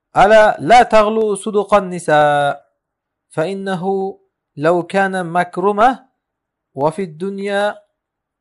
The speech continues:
aw taqwa inda Allah azza wa jalla kana awlakum bihi an-nabiyyu sallallahu alayhi wa sallam.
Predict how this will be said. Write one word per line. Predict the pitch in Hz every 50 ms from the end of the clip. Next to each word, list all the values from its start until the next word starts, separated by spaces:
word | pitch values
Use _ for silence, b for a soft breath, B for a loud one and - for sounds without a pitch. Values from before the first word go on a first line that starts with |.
| _ _ _ _ _
aw | - 143 180 214 226 214 214 _ _ _
taqwa | - 175 175 175 - 190 190 180 160 180
inda | 185 180 185 180
Allah | 180 180 180 185 185 175 175
azza | 170 165 170
wa | 170 170
jalla | 170 196 208 214 220 240 262 262 254 254 _ _ _ _ -
kana | - 196 214 214 208 202 208 -
awlakum | - 175 170 175 180 190 185 185 185 175 170 170
bihi | 170 160 165 175 170 170
an-nabiyyu | - 160 160 156 151 151 151 151 156 151 151 151 147 - _
sallallahu | - - 165 160 156 143 147 165 170
alayhi | 165 165 160 143
wa | 131 - 123
sallam. | 113 101 98 87 76